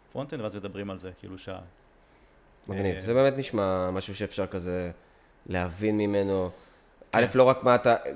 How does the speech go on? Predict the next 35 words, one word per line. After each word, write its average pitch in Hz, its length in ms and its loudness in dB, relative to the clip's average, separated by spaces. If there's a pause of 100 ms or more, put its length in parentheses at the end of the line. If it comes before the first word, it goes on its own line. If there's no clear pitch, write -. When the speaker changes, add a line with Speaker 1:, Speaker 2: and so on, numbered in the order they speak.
Speaker 2:
גם 123 160 8
איך 131 120 6
היית 123 140 6
מתכנן 117 320 0
את 110 40 -8
הפרונט-אנד 120 440 -2
שלך - 80 -2
בצורה 123 300 2
הכי 127 120 0
נכונה, 135 400 2
אבל 104 160 2
גם 110 420 2 (260)
איך 101 180 -4
היית 101 180 2 (240)
רוצה 104 320 2
לתכנן 107 440 -2
את 101 100 -6
ה-, 95 220 0
את 87 100 -6
ה-A 98 180 0
P 104 140 2
I - 20 4
שלך 123 180 -4
ואת 90 160 -6
ה-back-end 110 340 -4
שלך. 101 180 -8 (420)
Speaker 1:
כן. 131 220 -6 (160)
Speaker 2:
אה, 85 360 -4
ולראות 92 320 -2
שאתה 117 120 0
מבין 107 260 2
קצת 107 140 -6
דברים 101 240 0
מסביב, 98 460 -2
כאילו. 64 220 -12